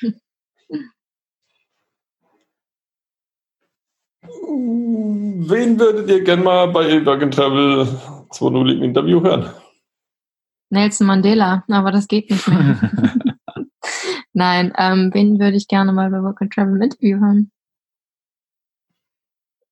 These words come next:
Speaker 1: Rüdiger Neberg hattest du wahrscheinlich schon, ne?
Speaker 2: Nee, der hat sich gewehrt bis jetzt.
Speaker 1: Ui, ui.
Speaker 3: Echt?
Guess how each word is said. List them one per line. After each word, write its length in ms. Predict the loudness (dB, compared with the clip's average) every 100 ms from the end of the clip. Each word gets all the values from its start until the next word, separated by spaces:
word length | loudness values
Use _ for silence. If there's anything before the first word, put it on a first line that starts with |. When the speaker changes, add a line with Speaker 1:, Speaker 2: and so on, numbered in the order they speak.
| -2
Speaker 1:
Rüdiger 320 | 2 4 2
Neberg 340 | 2 2 0 0
hattest 280 | -2 0
du 40 | 0
wahrscheinlich 420 | 0 0 -2 -2
schon, 180 | -4 -2
ne? 260 | -2 -2 -4 _ _
Speaker 2:
Nee, 320 | -2 2 2 2
der 160 | 0
hat 180 | -2 -2
sich 180 | -8 -4
gewehrt 380 | -2 0 -2 -4
bis 140 | -4
jetzt. 400 | -4 -6 -16 _ _ _ _ _ _ -2
Speaker 1:
Ui, 320 | 2 2 2
ui. 340 | 0 2 2 0
Speaker 3:
Echt? 460 | -2 -4 -10 _